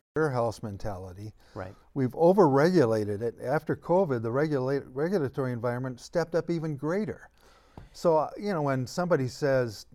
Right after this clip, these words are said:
Speaker 1: asks me, "Well, should Medicare or Medicaid be paying,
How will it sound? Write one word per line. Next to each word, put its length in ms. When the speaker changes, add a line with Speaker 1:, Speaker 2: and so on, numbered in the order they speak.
Speaker 1:
asks 360
me, 280
"Well, 220
should 200
Medicare 560
or 60
Medicaid 560
be 120
paying, 540